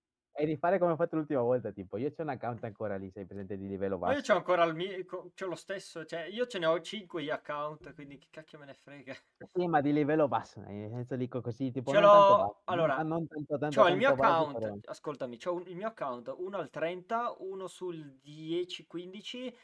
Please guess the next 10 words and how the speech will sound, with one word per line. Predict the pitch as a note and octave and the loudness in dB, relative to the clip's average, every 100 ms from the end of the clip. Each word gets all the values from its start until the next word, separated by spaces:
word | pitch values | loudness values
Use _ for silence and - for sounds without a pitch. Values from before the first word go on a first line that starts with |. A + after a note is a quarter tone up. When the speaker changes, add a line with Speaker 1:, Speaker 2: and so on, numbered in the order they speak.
| _ | _
Speaker 2:
e | G3+ | -2
gli | F#3 | 0
altri | F#3 F#3+ A3 | 0 -2 -8
sono | G#3 | -12
tipo | G3 F3 | -12 -6
al | F#3 C#3+ | -6 -6
due | D#3+ E3+ F3 E3+ | -6 -2 0 2
o | D#3 | 0
al | D3 | -2
tre. | C3+ A#2+ A#2+ A#2 | -8 -8 -8 -12